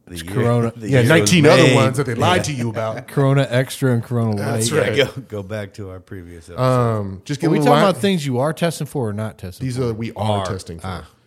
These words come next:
Speaker 3: Rhinovirus, different types of coronavirus, including co-,
Speaker 1: aids.
Speaker 3: covid, um, flu, um, parainfluenza,
Speaker 2: Hmm.
Speaker 3: meta-influenza,
Speaker 2: Meta.
Speaker 3: uh, H I V, aids, is a whole different test. Hepatitis is a different test.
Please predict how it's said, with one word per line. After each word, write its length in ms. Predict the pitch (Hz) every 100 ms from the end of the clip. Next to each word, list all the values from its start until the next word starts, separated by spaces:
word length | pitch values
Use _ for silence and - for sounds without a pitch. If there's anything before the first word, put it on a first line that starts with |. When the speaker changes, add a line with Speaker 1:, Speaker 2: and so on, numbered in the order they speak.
| _ -
Speaker 3:
Rhinovirus, 920 | 117 147 175 165 160 156 156 147 -
different 240 | - 147 143
types 200 | 156 -
of 60 | 131
coronavirus, 720 | 143 127 120 120 117 107 113
including 540 | 107 127 120 123 113 _ -
co-, 100 | 131
Speaker 1:
aids. 300 | 147 143 143
Speaker 3:
covid, 400 | 131 120 117 110 _ _ _ -
um, 400 | 113 113 110 104
flu, 680 | - 156 147 147 147 143 139 _ _ _ _ _ _
um, 400 | 107 107 107 101 -
parainfluenza, 1200 | - 147 156 135 139 143 135 131 117 123 123 120 - _ _
Speaker 2:
Hmm. 160 | 92 90 92 _
Speaker 3:
meta-influenza, 1300 | 104 120 139 143 117 139 127 120 117 104 110 104 101 - _ 85
Speaker 2:
Meta. 380 | 85 87 85 -
Speaker 3:
uh, 300 | 110 110 107 -
H 240 | 135 131
I 160 | 147 123
V, 240 | 123 120
aids, 280 | 104 117 113
is 40 | 104
a 40 |
whole 140 | 104 117
different 240 | 120 110
test. 280 | 123 113 -
Hepatitis 360 | 120 - 123
is 100 | 110
a 40 | 110
different 240 | 107 92
test. 460 | 113 107 101 -